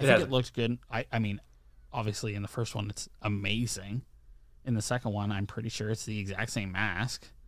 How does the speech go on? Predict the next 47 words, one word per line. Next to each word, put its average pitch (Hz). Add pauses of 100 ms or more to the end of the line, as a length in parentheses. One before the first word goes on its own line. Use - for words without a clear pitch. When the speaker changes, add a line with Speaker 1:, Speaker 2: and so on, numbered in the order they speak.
(140)
Speaker 2:
Yeah, 117
I -
think 113
it 104
is 95
too. 87 (240)
Speaker 1:
Um, 98 (1080)
three 101
Speaker 2:
Oh, 135
Speaker 1:
than 143
Speaker 2:
just 127
Speaker 1:
that. 104
Speaker 2:
wait. 104 (380)
Oh, 151
Speaker 1:
Yeah. 131
Speaker 2:
just 120
wait, 113
my 104
young 101
friend. 101
Speaker 1:
Well, 147
I 147
know 175
he 170
gets, 147
like, 104
crazy 147
fucking 120
eyebrows 151
at 160
some 165
point 165
in 160
time, 160
Speaker 2:
Yeah, 127
Speaker 1:
and, 131
like 123
Speaker 2:
one 135
of 147
the 151
ones, 123
the 107
hair 104
is 110
the 107
wrong 110
color. 107